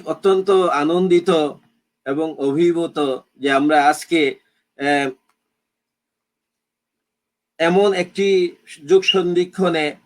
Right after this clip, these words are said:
আমরা আমাদের মাঝে পেয়েছি একজন আন্তর্জাতিক খ্যাতি সম্পন্ন অর্থনীতিবিদ এবং ইসলামী, আহ, শরিয়ার উপরে যার,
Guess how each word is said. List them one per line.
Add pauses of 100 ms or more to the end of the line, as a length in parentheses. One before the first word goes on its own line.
(240)
আমরা
আমাদের
মাঝে (120)
পেয়েছি (360)
একজন
আন্তর্জাতিক
খ্যাতি
সম্পন্ন (200)
অর্থনীতিবিদ
এবং
ইসলামী, (440)
আহ,
শরিয়ার
উপরে
যার,